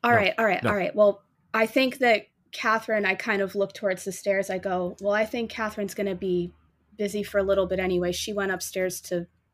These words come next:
Speaker 1: lay down, so we'll go to my room, okay?"
Speaker 2: Oh, um, of course. Uh, lead the way. Um, Miss, Miss Banks, um, I don't mean to be a bother, but, um,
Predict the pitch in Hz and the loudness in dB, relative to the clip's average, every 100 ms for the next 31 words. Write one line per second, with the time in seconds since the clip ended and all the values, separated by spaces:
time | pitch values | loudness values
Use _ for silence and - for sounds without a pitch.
0 | _ - 196 190 185 185 175 - 190 175 | _ -2 2 2 0 0 0 0 -2 -2
1 | _ _ - 220 247 269 269 233 196 180 | _ _ -2 2 6 6 6 4 2 0
2 | 175 226 247 285 _ _ _ _ 240 - | -2 0 -2 -2 _ _ _ _ -2 -2
3 | - _ - - 143 139 135 _ _ _ | -6 _ -20 -2 0 0 -4 _ _ _
4 | - 202 202 - - - - - _ _ | 0 2 2 0 -12 -20 -20 -20 _ _
5 | _ - 135 135 120 160 147 135 98 - | _ -6 0 0 2 2 2 0 -2 -6
6 | - 147 120 117 _ - - _ - - | 0 2 0 -6 _ -20 -20 _ -20 -4
7 | 175 - - - - - _ _ _ _ | 0 0 -2 -8 -12 -18 _ _ _ _
8 | - - 185 165 - - 147 135 131 - | -4 2 2 2 -2 0 0 0 -4 -12
9 | - 160 185 165 143 123 117 120 135 135 | 0 4 4 2 -2 -2 4 4 6 4
10 | 143 - 139 139 123 | 0 -2 -4 -2 -4